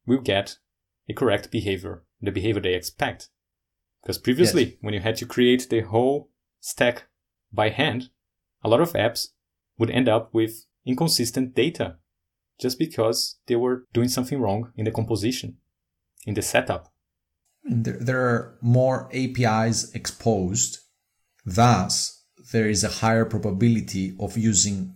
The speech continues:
Speaker 2: wrong those A P Is.
Speaker 1: Yeah.
Speaker 2: So the facade solves it partially because you don't have all these A P Is to interact with. You just have one A P I or two, depending the case.
Speaker 1: Yeah, depending on the use case, you literally just pass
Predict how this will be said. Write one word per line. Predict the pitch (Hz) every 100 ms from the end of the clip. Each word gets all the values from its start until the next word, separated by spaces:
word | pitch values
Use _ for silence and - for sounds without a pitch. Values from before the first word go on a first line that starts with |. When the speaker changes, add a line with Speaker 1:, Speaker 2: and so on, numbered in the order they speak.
| -
Speaker 2:
wrong | 117 107 80 82 -
those | 95 101 92 -
A | 98
P | -
Is. | 113 95 78 92 - _
Speaker 1:
Yeah. | 92 92 113 _ _ _ _ -
Speaker 2:
So | - 101 98 92 -
the | 98
facade | 95 - 190 110 90 92 92 - _
solves | - 147 147 107
it | 92 -
partially | 143 147 - 92 85 - - _ _ _ _ _ _ _
because | 113 120 120 98 - -
you | 113
don't | 135
have | 123 151 107
all | 117
these | 117 104
A | 110
P | 95
Is | 139 196 -
to | 113
interact | 110 147 180
with. | 95 87
You | 98
just | 104 101
have | 107 95
one | 92 135
A | 151
P | 90 87
I | 78
or | 82 92
two, | 92 - 135 92 - _ _ _ _ _ -
depending | 107 110 101 101
the | 92
case. | 139 127 82 - _ _ _ _ _ _ -
Speaker 1:
Yeah, | 110 151
depending | 107 90 110 123
on | 123
the | 120
use | 135 -
case, | 113 104 98 - _ _ -
you | 104
literally | 107 - 113
just | 98 110 127 -
pass | 110 110 110 -